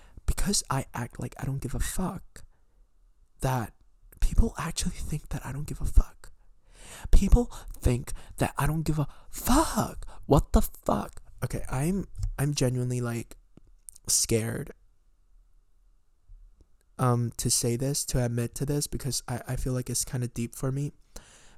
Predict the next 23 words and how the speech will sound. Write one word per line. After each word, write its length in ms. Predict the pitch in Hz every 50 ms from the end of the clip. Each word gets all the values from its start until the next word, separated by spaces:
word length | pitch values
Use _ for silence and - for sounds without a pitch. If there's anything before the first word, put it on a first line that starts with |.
| - - -
But 220 | - 117 117 110 - - - - - - - - - - - - - - - - - - - - - - - -
I'm 120 | 113 120
gonna 160 | 127 131 135
tell 380 | 127 - - - - 123 120 117
everybody 520 | 117 113 117 113 113 - 113 110 110 - -
out 160 | - 123 -
here, 320 | - - - 113 113 117 - -
okay, 260 | 127 - - 110 110 117
who's 260 | - 120 113 - - - - -
listening 380 | 113 113 - - 110 113 123 -
to 140 | - -
my 100 | 170 160
podcast, 600 | 165 - - - 147 - - - - - - - - - - - -
fuck 260 | - - - - - -
you. 180 | - - - - - - - - - - - - - - - - - - - - 117
Okay, 160 | 117 120 113
who's 220 | 117 113 113 -
listening 320 | - 127 - - 120 117 120
to 100 | 123 117
my 120 | 107 101
podcast, 460 | - - 101 - - - - - - - - - - - - - - - - - _ - -
that 220 | - 120 110 - - -
I 680 | 120 113 110 113 117 120 123 127 127 127 123 123